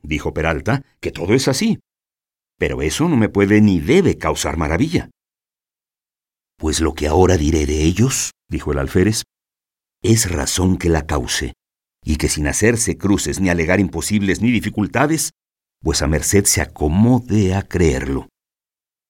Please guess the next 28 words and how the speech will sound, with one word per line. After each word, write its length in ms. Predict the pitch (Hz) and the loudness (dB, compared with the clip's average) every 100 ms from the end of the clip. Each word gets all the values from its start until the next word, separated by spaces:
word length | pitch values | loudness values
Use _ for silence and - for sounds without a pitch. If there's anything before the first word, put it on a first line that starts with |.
| _ | _
Y 100 | 92 | 0
es 160 | 190 - | 2 2
que 140 | 175 | -4
yo 220 | 120 110 | 0 4
oí 500 | 113 101 87 92 104 - - | 6 6 4 0 -2 -6 -12
y 180 | 87 | -12
casi 520 | - 180 190 - 156 156 | -8 -6 -4 -4 -6 -8
vi 240 | 117 151 | -8 -8
con 240 | - 135 | -2 2
mis 220 | 131 127 131 | 4 4 4
ojos 340 | 135 135 117 | 2 0 -2
a 80 | 110 | -2
estos 280 | 113 110 98 | -2 -4 -2
dos 180 | 104 | -4
perros, 520 | - 107 85 92 143 - _ _ _ | -2 -2 0 -4 -6 -10 _ _ _
que 100 | 73 | -10
el 80 | 76 | -2
uno 160 | 98 | -2
se 140 | 98 78 | -2 -4
llama 260 | 82 92 87 | -2 -2 -4
Cipión 760 | - 82 - 107 107 80 87 - _ _ | -6 -10 -2 2 2 0 -6 -12 _ _
y 120 | 78 | -6
el 100 | 120 | -2
otro 280 | 98 - 82 | -2 -2 -6
Berganza, 720 | 69 67 101 110 - 170 - _ _ _ _ _ _ | -6 -2 2 2 0 -4 -6 _ _ _ _ _ _
estar 440 | 92 - - 165 | -4 -4 -2 -4
una 200 | 156 165 | -2 0
noche 500 | 147 147 107 - 71 | 4 4 2 -4 -6